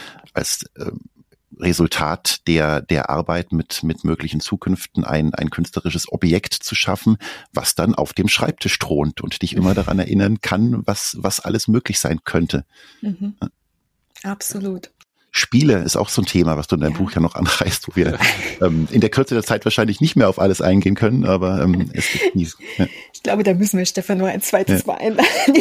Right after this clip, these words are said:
Speaker 2: Johannes. Und das, wo ich weiß, dass dir das Spielethema ja eine Herzensangelegenheit
Speaker 1: <laughs> Genau.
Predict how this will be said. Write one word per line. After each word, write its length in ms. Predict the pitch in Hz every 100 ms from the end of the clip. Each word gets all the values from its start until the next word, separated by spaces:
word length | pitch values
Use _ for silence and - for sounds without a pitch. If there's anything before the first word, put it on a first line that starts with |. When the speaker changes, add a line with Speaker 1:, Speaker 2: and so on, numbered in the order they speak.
| -
Speaker 2:
Johannes. 540 | 294 - - 226 233 - 880 807 -
Und 180 | 262 254
das, 200 | 277 277
wo 80 |
ich 140 | 247 233
weiß, 260 | 226 254
dass 200 | 247 226
dir 140 | - 240
das 200 | 214 -
Spielethema 640 | - 294 285 226 214 202
ja 120 | 196
eine 120 | 196 202
Herzensangelegenheit 1400 | 208 247 - 185 - 202 170 - - 214 285 - 285 -
Speaker 1:
<laughs> 0 |
Genau. 160 | -